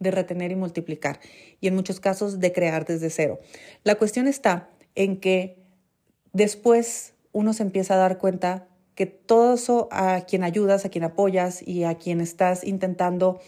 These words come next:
traer a tu nuevo estilo de vida o traer a la prosperidad que has creado,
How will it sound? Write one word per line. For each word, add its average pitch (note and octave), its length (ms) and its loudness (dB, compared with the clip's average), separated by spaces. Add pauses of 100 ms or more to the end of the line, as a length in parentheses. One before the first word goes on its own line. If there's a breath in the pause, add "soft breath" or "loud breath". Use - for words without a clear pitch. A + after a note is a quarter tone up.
(300 loud breath)
traer F#3+ 480 4
a F#3 140 -4
tu F3+ 80 -2
nuevo F3+ 240 -2
estilo F3+ 300 -4
de E3+ 100 0
vida E3+ 260 0
o E3+ 80 -6
traer F3+ 460 0 (340 loud breath)
a D#3+ 100 -2
la E3+ 140 2
prosperidad E3+ 480 -2
que - 80 -4
has F3 100 -6
creado, F3 480 0